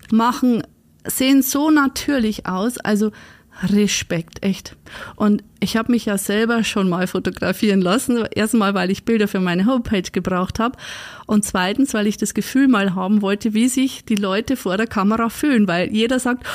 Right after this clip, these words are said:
„Oh Gott, oh Gott, ich schau so scheiße aus.“ Und, äh, haben so Hemmungen.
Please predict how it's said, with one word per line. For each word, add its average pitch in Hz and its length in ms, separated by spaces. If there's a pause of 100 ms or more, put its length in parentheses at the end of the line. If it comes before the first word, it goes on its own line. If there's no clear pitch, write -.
(160)
„Oh 302 160
Gott, 311 280
oh 262 60
Gott, 247 220 (320)
ich 285 180
schau 269 220
so 277 140
scheiße 233 440
aus.“ 240 140 (280)
Und, 233 280
äh, - 400 (500)
haben 214 320
so 262 140
Hemmungen. 233 560